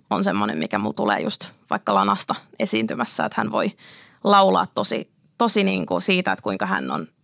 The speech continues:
hän on herkkä ja kuinka hän on heikko ja tarvitseva ja seisoo siinä ihmisten edessä ja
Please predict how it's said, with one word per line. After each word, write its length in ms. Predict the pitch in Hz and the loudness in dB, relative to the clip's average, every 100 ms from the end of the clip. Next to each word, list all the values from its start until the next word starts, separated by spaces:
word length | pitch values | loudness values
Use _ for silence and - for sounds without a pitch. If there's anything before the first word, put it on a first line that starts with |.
| _ | _
hän 320 | - - 196 | -6 0 0
on 100 | 185 185 | 0 2
herkkä 380 | 196 185 - 101 | 0 0 -4 -2
ja 120 | 95 | -2
kuinka 320 | - - - | -2 -4 -4
hän 180 | 190 - | -4 -4
on 100 | 202 | -2
heikko 340 | 190 - - | -2 -2 -4
ja 120 | - 110 | -4 0
tarvitseva 640 | 101 104 - - - - | 0 0 -4 -4 -2 -2
ja 100 | - - - - | -2 -8 -20 -14
seisoo 340 | - 202 190 180 | 0 2 4 2
siinä 280 | - 208 196 | 0 0 -2
ihmisten 380 | 190 185 - | -2 -2 -2
edessä 440 | - 190 190 - - | 0 0 0 -2 -2
ja 160 | 73 | -2